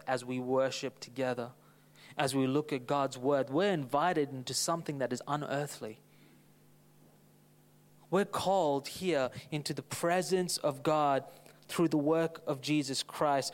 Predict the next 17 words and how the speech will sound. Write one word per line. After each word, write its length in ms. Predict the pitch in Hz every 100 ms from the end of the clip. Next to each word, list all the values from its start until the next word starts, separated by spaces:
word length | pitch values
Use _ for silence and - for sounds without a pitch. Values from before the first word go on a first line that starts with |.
| -
One 180 | 170 185
Corinthians 520 | - 175 175 165 139
chapter 320 | - 156 -
six, 380 | - - 165 -
verse 280 | 139 147 143 - - 151
nineteen 440 | 156 156 180 151
says 240 | 147 151
this, 160 | 151 135
"Do 160 | 135 180
you 100 | 208
not 260 | 214 175
know 460 | 165 170 190 165 151
that 240 | 151 147
your 160 | 151 143
bodies 720 | 131 151 170 165 139 131 - - -
are 120 | 147 135 -
temples 720 | - 170 180 - 131 131